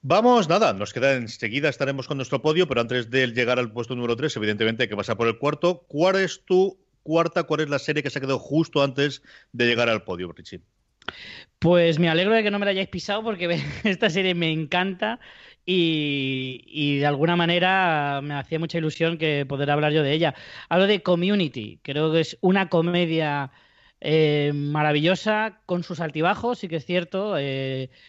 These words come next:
Speaker 2: tuvo alguna época en la que,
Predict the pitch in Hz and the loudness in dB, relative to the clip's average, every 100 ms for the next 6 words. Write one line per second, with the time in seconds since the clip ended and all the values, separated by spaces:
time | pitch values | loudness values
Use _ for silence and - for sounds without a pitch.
0 | - - _ - 175 170 180 170 170 165 | -20 -20 _ -2 2 4 4 6 4 4
1 | 165 151 170 156 156 139 180 170 160 147 | 2 2 0 0 -2 -2 -2 0 -2 0
2 | 139 135 135 127 139 127 | -2 0 -4 -4 -6 -6